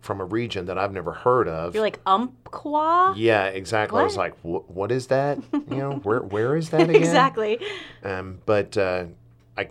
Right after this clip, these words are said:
Speaker 1: I tasted the wines. I, I could see the potential. Uh, and so I thought, "You know what? I've never been one to really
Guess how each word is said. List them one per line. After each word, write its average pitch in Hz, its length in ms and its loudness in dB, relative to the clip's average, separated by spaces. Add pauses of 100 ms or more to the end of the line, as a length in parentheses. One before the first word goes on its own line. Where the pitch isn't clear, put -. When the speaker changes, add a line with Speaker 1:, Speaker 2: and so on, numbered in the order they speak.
(140)
Speaker 1:
I 98 180 -2
tasted 123 440 -2
the 139 80 4
wines. 95 560 -4 (300)
I, 98 200 -4 (180)
I 92 200 -6 (160)
could 92 180 -8
see 117 320 -6
the 113 100 -4
potential. - 680 -12 (500)
Uh, 85 60 -12 (200)
and 101 100 -10
so 117 180 0
I 113 100 2
thought, 110 320 -2
"You 123 80 -6
know 123 100 0
what? 117 280 2
I've 107 200 -4
never 113 260 0
been 95 300 -4
one 92 320 -4
to 87 60 -6
really 90 420 -4